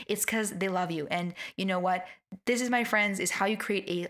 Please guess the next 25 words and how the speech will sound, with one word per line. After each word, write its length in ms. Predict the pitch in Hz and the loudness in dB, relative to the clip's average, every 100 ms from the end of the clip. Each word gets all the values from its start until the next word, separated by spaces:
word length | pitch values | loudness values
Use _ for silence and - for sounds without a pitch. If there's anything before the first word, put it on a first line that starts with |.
| - | -6
a 40 | |
long-lasting 840 | 175 185 208 214 196 190 190 190 | -4 0 2 2 0 0 0 -2
business, 360 | 175 175 - - | -2 -2 -2 -2
is 100 | - | -2
by 120 | 185 | -2
having 440 | 180 - 247 285 262 | -2 -2 0 -2 -2
people 400 | 233 233 262 254 - | -4 -2 -4 -4 -6
and 120 | 208 | -4
community 280 | 202 208 226 | -2 -2 0
members 300 | 233 226 220 - - | 0 0 -2 -6 -4
that 180 | 240 277 | -2 0
love 220 | 240 247 | 0 0
you 160 | 220 175 | 0 0
and 120 | 196 | -2
adore 260 | 196 214 | 0 0
you. 140 | 196 165 | 0 0
And 120 | 185 | -2
you 60 | 185 | -2
can 100 | - | -2
only 220 | 208 269 | 0 0
do 80 | 262 | 2
that 240 | 220 214 220 | 2 0 -2
if 100 | 185 | -4
you 100 | 180 | -2
showcase 540 | - 220 226 214 - | 0 0 0 -2 -2